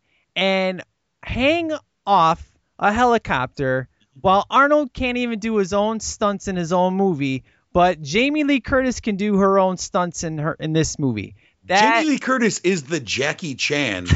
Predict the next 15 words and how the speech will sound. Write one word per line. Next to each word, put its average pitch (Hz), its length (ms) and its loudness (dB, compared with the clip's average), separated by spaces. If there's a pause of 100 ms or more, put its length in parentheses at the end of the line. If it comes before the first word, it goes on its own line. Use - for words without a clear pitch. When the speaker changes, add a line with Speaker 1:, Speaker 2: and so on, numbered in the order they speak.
(160)
Speaker 2:
of - 140 2
Speaker 1:
<laughs> - 20 -
Speaker 2:
action 135 340 0
movies. 85 340 -10
She 208 220 -6
does 226 280 0
all 165 320 0
her 113 140 -6
own 98 180 -6
stunts. 78 340 -14
She's 202 100 -8
known 214 120 4
Speaker 1:
That 226 260 0
Speaker 2:
for 175 220 -20
it. - 120 -20